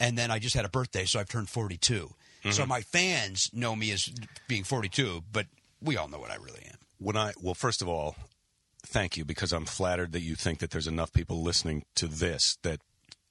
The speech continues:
Speaker 2: it matters how old you say you are.
Speaker 1: Well, my fans
Speaker 2: That's
Speaker 1: will listen to this.
Speaker 2: Yes, well, and thank you. Thank you, new listeners, for
Speaker 1: You're
Speaker 2: listening
Speaker 1: welcome.
Speaker 2: to this.
Speaker 1: You're
Speaker 2: I,
Speaker 1: welcome for the Pardo bump.
Speaker 2: on behalf of them,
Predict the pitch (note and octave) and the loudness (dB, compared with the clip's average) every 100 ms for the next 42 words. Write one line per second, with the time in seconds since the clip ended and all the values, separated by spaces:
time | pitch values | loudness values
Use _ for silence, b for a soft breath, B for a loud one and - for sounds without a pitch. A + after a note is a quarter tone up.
0 | - F2+ D2+ E2 D#2 D2 E2 D2+ D#2 - | -4 -2 2 2 2 0 0 0 -2 -2
1 | E2 D2+ D2+ - D#2 C2+ C2+ A#1 C#3 D3+ | -2 -2 -2 -2 -2 -2 -6 -6 -2 -2
2 | - C#3+ D#3 F3+ A#3 B3 B3 E4 E4 E4+ | -2 -2 0 2 2 2 0 0 -2 -2
3 | B3 A#2 D3 D3 C#3+ G#3+ F#3 C3 A3 - | 4 4 4 2 0 0 -2 2 0 2
4 | G2 - - - - - E3 G#2+ G#2 F#2+ | -2 -4 -16 -6 -2 2 2 2 0 0
5 | G#2+ B2 E3+ - - B2 - C3+ D#3 C#3+ | -2 0 0 0 0 -2 0 0 0 0
6 | A#2+ D#3+ - D#3+ G#2 D3+ E3+ C#3+ G#2+ A2+ | 0 2 2 2 0 2 0 0 -2 -2
7 | F#2 C3+ C3 A2+ G2+ G#2+ G#2+ A2 G#2+ G2 | 2 2 2 0 2 2 4 2 2 4
8 | A2 G#2+ F2 F2+ G#2+ B2 | 4 2 -2 0 0 0